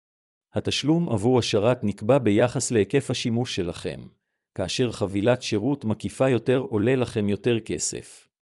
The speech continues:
חשוב לזכור שלמרות שהמחיר הוא פרמטר חשוב בכל בחירה שאנחנו עושים בתור בעלי עסקים, בבחירה של שרת עבור אחסון אתרים כדאי לתת לאיכות השרת ולשירות שאתם מקבלים מקום גבוה יותר מאשר המחיר.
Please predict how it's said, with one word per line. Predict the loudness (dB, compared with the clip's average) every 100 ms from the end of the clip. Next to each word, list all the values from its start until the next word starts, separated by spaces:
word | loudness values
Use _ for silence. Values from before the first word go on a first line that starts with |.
| _ _ _ _ _ _
חשוב | -4 -2 2 2
לזכור | 2 -2 4 4 4
שלמרות | 2 0 2 0 2
שהמחיר | 0 -2 -2 -2 0
הוא | 0
פרמטר | 2 0 2 0 0
חשוב | -2 -6 0 0 2
בכל | -2 4 4
בחירה | 2 -4 0 0 2
שאנחנו | 0 0 0 -2
עושים | -4 -2 -2 0
בתור | 2 4 2
בעלי | 4 4 4 2
עסקים, | 0 -6 -6 -6 -8 -14 _ _ _ -6
בבחירה | -4 -4 -2 2 2
של | 0 -4
שרת | 0 2 2
עבור | 2 0 0
אחסון | -2 -4 -2 -2
אתרים | 0 0 0 -2 -4
כדאי | -4 2 4 6
לתת | 4 2 0
לאיכות | 2 0 0 -2
השרת | 0 2 2 2 2
ולשירות | 0 0 -2 -2 0
שאתם | -2 2 0
מקבלים | 0 -2 -2 -2 -2
מקום | 0 2 2
גבוה | 2 2 4 4
יותר | 2 2 0 0
מאשר | -2 0 2 2
המחיר. | 0 -4 -8 -10